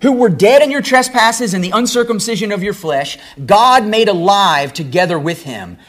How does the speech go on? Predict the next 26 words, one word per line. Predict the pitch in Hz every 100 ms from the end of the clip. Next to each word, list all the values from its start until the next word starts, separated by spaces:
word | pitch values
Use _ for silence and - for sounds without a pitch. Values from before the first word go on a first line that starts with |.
| _
having | - 226 269 190 160 214 - - _
forgiven | - - 185 151 123 262 294 277
us | 208 214 214
all | - 220 220
our | 180 175 156
trespasses | - 143 - 135 110 117 143 190 - _ _ _ _ -
by | 175
canceling | 175 214 226 233 220 208
the |
record | 175 190 202 190
of | 143
debt | 160 165
that | 165 -
stood | 185 170
against | 147 180 170
us | 156 -
with | 160
its | 156 -
legal | 156 180 139
demands. | 117 101 87 - - _ _ _
This | 127 131 294 202 - - -
he | 190
set | - 196
aside, | 147 - 175 143 107 90 - _ _ -
nailing | 104 110 143 214 254 247
it | 254 247